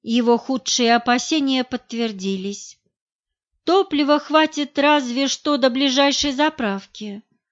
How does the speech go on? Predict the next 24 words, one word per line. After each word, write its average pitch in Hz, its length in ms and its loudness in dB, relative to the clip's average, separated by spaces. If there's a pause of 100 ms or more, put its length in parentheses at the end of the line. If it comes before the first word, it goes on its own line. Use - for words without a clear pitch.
(340)
Но 285 160 4
денег-то 254 560 2
нет. 277 540 -2 (960)
Нет, 247 600 4
это 254 380 6
же 233 200 4
надо, 254 540 4
вот 330 260 2
денёк. 220 800 0 (880)
За 262 220 8
что - 260 6
такое 277 480 6
фатальное 262 680 4
невезение? 226 1000 0 (800)
Нервно 233 540 4
рассмеявшись, 247 840 0
Виктор 247 400 0
вылез 247 400 -2
из 240 120 -8
машины. 214 840 -2 (680)
И 269 140 2
как 494 240 4
теперь 240 380 2
быть? 269 640 -2